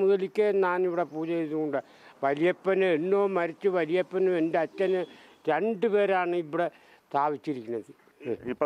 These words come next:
Speaker 2: നാലാമത്തെ തവണയാണ് ഡാം തുറക്കാൻ പോകുന്നത്. ഈ ഇതൊക്കെ ഓർമ്മകളിലുണ്ടോ?
Speaker 1: ഓർമ്മകളെല്ലാം ഉണ്ട്. ഡാം കാണിക്കുന്ന സമയത്തിൽ മലങ്കര തൂപ്പുരണ്ടും ഞങ്ങളുമൊക്കെ ഒന്നിച്ച് നിന്നും കൊണ്ട് പിന്നെ അവിടെ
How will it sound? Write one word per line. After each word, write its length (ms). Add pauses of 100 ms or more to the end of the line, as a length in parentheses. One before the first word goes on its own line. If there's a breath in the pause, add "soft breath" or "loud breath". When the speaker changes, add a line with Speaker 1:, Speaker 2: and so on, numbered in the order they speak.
(120)
Speaker 2:
നാലാമത്തെ 420
തവണയാണ് 400
ഡാം 180
തുറക്കാൻ 320
പോകുന്നത്. 220
ഈ 60 (100)
ഇതൊക്കെ 320
ഓർമ്മകളിലുണ്ടോ? 580 (200)
Speaker 1:
ഓർമ്മകളെല്ലാം 840 (100)
ഉണ്ട്. 180 (680 loud breath)
ഡാം 280 (200)
കാണിക്കുന്ന 580 (100)
സമയത്തിൽ 380 (160)
മലങ്കര 420 (120)
തൂപ്പുരണ്ടും 580
ഞങ്ങളുമൊക്കെ 540 (100)
ഒന്നിച്ച് 380
നിന്നും 260
കൊണ്ട് 200 (420 loud breath)
പിന്നെ 220 (280)
അവിടെ 340